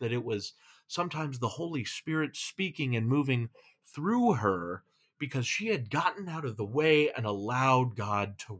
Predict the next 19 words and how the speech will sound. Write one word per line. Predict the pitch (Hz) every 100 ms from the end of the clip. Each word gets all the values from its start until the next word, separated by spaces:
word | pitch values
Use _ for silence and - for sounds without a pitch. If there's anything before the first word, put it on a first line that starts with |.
| 92
work. | 90 78 _ _ _ _ _ _ _ _ _ _ _ _ _ _ _ _
And | 143 135
so | 123 202 196 202 196 - -
I | 143 151 147 143 131 -
wonder, | 104 120 123 107 92 78 - - _ _ _ _ _ _ 123
what | 160 - -
might | 143 175 190 - 135
God | 135 156 160 147 127 - _
be | 139
calling | 131 - 139 147 135 113
you | 104 127 131 127 123 -
to? | - 107 95 85 92 _ _ _ _ _ _ _ _ _ _ -
Do |
you | 151 139
need | 139 196 156
to | 131
hear | 139 151
the | 135
comfort | - - 185 180 - 110 98